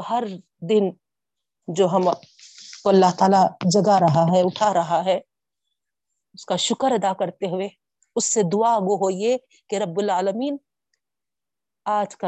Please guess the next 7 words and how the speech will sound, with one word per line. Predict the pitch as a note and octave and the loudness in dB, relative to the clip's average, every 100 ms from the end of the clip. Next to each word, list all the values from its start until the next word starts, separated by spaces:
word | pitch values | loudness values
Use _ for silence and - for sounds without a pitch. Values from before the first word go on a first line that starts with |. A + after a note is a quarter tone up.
| F3 | -2
دن | G#3 G3+ | -2 -4
تو | A3 | -6
نے | G3 F#3 | -6 -6
ہم | F3+ F3+ | -8 -10
کو | - F3 F3 _ _ _ _ _ _ _ _ _ _ _ - | -6 -8 -8 _ _ _ _ _ _ _ _ _ _ _ -8
نصیب | G3 - A#3+ - | -6 -2 -4 -4
کیا، | - - | -6 -6